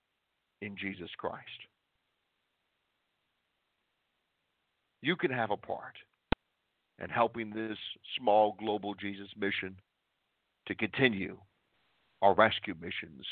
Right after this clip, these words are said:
throughout the world, to rescue souls from the powers of, of darkness by the superior powers of Jesus Christ. And I would encourage you, if you have an opportunity, get to my website, J bartlett missions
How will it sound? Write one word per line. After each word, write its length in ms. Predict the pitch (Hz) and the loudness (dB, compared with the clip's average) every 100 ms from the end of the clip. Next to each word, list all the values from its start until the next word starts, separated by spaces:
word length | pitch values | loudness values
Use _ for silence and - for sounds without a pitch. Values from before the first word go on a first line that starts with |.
| - _ | -16 _
throughout 300 | - 101 107 | 2 6 6
the 80 | 107 | 6
world, 240 | 95 101 98 | -4 -4 -4
to 120 | 101 | 0
rescue 520 | 101 127 - - 156 - - | 4 4 2 -10 -12 -8 -4
souls 320 | 104 113 113 | -2 -2 -6
from 120 | 110 | -12
the 200 | - - | -14 -6
powers 400 | 110 101 95 92 | 0 2 2 -2
of, 120 | - - - _ - - | -8 -12 -18 _ -18 -14
of 120 | 90 | -2
darkness 420 | 85 - - - - - - _ _ _ _ _ - | 0 0 -4 -12 -6 -6 -6 _ _ _ _ _ 0
by 80 | - | 2
the 140 | 87 - _ - - | 2 -4 _ -2 4
superior 500 | 151 - - 160 104 | 4 4 4 4 4
powers 560 | - 95 85 90 90 - - | 0 0 2 0 -2 -4 -4
of 140 | 90 | -2
Jesus 320 | 98 92 82 - | -2 -2 -4 -4
Christ. 340 | 87 - - - - - _ _ _ _ _ _ _ _ _ 120 | -4 -4 -6 -10 -10 -16 _ _ _ _ _ _ _ _ _ 6
And 80 | |
I 40 | 139 | 8
would 160 | 185 | 8
encourage 440 | 135 - 117 104 - | 6 2 2 2 -2
you, 80 | 95 | -6
if 80 | |
you 140 | 117 120 | -4 0
have 220 | 113 113 | 0 2
an 40 | |
opportunity, 720 | 104 104 104 - 107 98 98 98 _ _ _ _ _ _ - | 2 0 -2 -6 -6 -4 -6 -10 _ _ _ _ _ _ 0
get 100 | 320 | 4
to 60 | |
my 120 | 233 123 | 4 4
website, 480 | 104 - 90 95 - | 4 2 0 0 2
J 200 | 120 165 | 2 2
bartlett 440 | 139 135 - 117 | -2 -4 -4 -8
missions 580 | 95 95 92 - - | -6 -4 -4 -6 -10